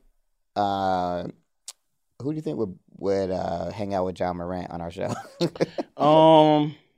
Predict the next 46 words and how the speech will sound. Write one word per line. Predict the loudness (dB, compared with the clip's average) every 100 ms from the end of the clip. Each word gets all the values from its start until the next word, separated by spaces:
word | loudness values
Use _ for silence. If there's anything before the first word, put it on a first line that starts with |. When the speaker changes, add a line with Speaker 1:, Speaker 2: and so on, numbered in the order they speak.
| _ _
Speaker 1:
Who, | -4
Speaker 2:
I | 2
Speaker 1:
who, | 4
Speaker 2:
think, | 4
Speaker 1:
who |
would | 4 6
be | 6
Speaker 2:
uh, | 6
Speaker 1:
Ja, |
who, | 6 6
who's | 6 4
a, | 2 -2
who | -2
would | 2
be | 6
a | 6
good | 6 4
influence | 4 0 0 0
for | -2
Ja? | 4 4 6
Who | 2
would | 0
be | 0
a | 0
bad | 2 0 -2
influence? | -10 -12 -8 -6
Speaker 2:
A |
good | 4 6
influence | 6 6 2
for | 4
Ja | 6 6
would | 6
be | 2
Nate. | 0 -4 -10 _ _ _ _ _ -14
I | -10
think | -2 -2 2
Speaker 1:
Yeah, | 4 6
Speaker 2:
Nate | 4
Speaker 1:
yeah. | 4
Speaker 2:
would |
be | 2
a | 4
good | 4 2
influence | 0 -2 -2
on | -4 -2
Ja. | 0 0